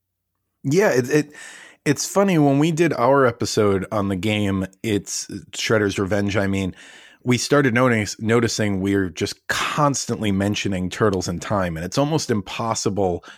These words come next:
to talk about this game without talking about Turtles in Time,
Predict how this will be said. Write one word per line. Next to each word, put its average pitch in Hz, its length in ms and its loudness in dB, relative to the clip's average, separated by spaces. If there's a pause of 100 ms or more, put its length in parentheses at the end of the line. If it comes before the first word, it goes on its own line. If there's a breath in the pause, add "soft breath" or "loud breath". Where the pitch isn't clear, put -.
to - 100 -6
talk - 280 0
about 107 280 -2
this 107 180 -2
game 101 300 2
without 98 420 0
talking 95 380 -4
about 87 260 -6
Turtles 90 380 -2
in 82 100 -8
Time, 85 380 -8